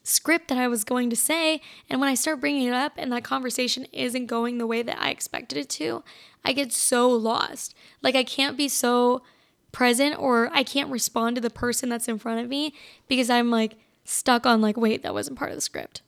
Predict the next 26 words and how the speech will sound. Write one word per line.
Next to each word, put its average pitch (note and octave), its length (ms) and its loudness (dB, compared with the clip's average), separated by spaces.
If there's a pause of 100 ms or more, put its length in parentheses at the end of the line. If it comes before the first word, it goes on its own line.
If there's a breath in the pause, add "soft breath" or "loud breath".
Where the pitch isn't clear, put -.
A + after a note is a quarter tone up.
I'm - 60 -12
like, - 120 -4
"Wait, A#3+ 220 2
I - 100 2
was C#4 120 0
gonna B3 160 4
say A3+ 180 0
this, A#3 440 6 (260 loud breath)
but B3+ 100 2
you A#3+ 120 2
haven't A#3+ 240 2
said A#3+ 200 4
this A#3+ 220 8
yet. - 240 2
So - 140 -2
then, B3+ 300 0
I, B3+ 120 0
like, B3+ 200 -4
what B3 180 -2
the B3 60 -14
fuck C4 240 -4
am B3 60 -6
I A#3+ 60 -4
supposed A3+ 280 -4
to A3+ 60 -2
say?" - 300 0